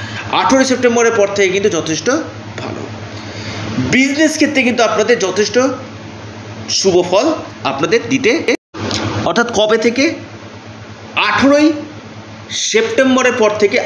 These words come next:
আপনাদের ব্যবসা ক্ষেত্রে খুব ভালো একটা running কিন্তু হবে, কারণ আপনাদের সপ্তম পতি সপ্তমভাবে অবস্থান করে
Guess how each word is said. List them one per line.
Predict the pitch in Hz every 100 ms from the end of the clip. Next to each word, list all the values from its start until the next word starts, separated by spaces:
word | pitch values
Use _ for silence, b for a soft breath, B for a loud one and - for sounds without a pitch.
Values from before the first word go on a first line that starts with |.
| -
আপনাদের | 156 160 202 220 -
ব্যবসা | 147 143 170
ক্ষেত্রে | 160 165 262 339 339 - - -
খুব | 277 254 - - -
ভালো | - 190 254 220
একটা | 180 - 233 277 - - 139 147
running | 175 240 233
কিন্তু | 208 165 139
হবে, | 123 - - - - - - - - - -
কারণ | 156 247 240 - 143 180
আপনাদের | - 240 240 277 311 285 - - - - - - - -
সপ্তম | - 185 - 269 254
পতি | 269 277 269
সপ্তমভাবে | - 190 - 254 254 262
অবস্থান | 226 226 226 254
করে | 254